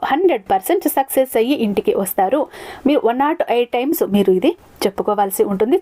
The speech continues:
చాంట్ చేసుకోవాల్సి ఉంటుంది. ఇక మాకు డే అంతా ఎప్పుడైనా ఫ్రీ ఉన్నప్పుడు చెప్పుకోవచ్చు అంటే, ఖచ్చితంగా చెప్పుకోవచ్చు. ఇంకా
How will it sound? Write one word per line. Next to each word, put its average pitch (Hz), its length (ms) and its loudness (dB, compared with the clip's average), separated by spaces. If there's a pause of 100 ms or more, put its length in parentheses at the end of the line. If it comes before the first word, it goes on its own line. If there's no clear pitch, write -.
చాంట్ 262 260 0
చేసుకోవాల్సి 185 560 0
ఉంటుంది. 190 400 0 (200)
ఇక 302 320 0
మాకు 269 340 0
డే 220 280 2
అంతా 285 360 2
ఎప్పుడైనా 254 500 0
ఫ్రీ 277 240 0
ఉన్నప్పుడు 226 420 0
చెప్పుకోవచ్చు 247 500 0
అంటే, 214 160 -4
ఖచ్చితంగా 262 720 -2
చెప్పుకోవచ్చు. 208 680 0
ఇంకా 294 440 4